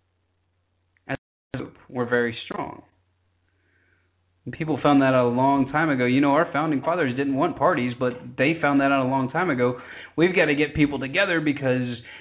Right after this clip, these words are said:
once again, the individual is weak, but as a collective, we are strong.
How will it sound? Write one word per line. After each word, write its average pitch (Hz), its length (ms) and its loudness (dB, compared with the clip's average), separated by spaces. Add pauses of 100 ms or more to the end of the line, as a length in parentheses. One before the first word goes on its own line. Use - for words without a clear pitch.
(300)
once 131 280 -2
again, 139 560 4 (160)
the 127 100 -4
individual 190 560 2
is 160 60 -4
weak, 156 240 2
but 131 180 4
as 117 220 4
a 117 40 -2
collective, 131 400 -2
we 117 140 0
are 110 160 0
strong. - 240 -12